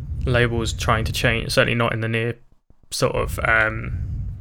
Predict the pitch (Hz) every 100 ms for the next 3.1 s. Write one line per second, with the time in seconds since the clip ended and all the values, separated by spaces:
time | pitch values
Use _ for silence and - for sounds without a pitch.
0 | - - - - 127 131 131 123 - 120
1 | 117 113 107 110 127 127 - 123 117 110
2 | 110 - 117 110 - 110 113 - 123 -
3 | -